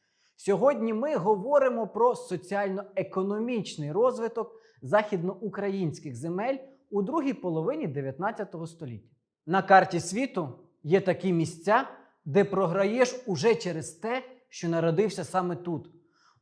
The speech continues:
У дев'ятнадцятому столітті австрійська Галичина була одним із них.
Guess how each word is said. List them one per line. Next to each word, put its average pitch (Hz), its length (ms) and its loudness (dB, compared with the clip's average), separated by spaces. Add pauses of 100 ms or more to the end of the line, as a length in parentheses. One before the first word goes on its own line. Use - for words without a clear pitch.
У 190 80 4
дев'ятнадцятому 208 880 0
столітті 247 720 -4
австрійська 226 680 -2
Галичина 214 760 0 (160)
була 202 720 6
одним 226 500 2
із 214 180 -6
них. 240 320 -6